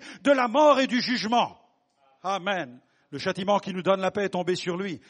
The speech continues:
et c'est par ses meurtrissures que nous sommes guéris. Il a dépouillé les dominations, les puissances,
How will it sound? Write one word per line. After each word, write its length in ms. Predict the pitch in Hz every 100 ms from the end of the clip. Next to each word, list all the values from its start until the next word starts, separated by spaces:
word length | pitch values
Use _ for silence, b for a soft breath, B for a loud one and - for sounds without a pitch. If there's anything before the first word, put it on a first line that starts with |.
| b -
et 60 |
c'est 140 | - 160
par 160 | 180
ses 100 | -
meurtrissures 480 | 170 170 180 - 175
que 100 | -
nous 120 | 160
sommes 280 | 151 160 151
guéris. 380 | 143 147 117 - b b
Il 100 | 143
a 60 | 165
dépouillé 560 | 202 190 202 202 202
les 120 | 185 185
dominations, 440 | 196 208 190 214
les 80 | 196
puissances, 460 | 196 190 208 202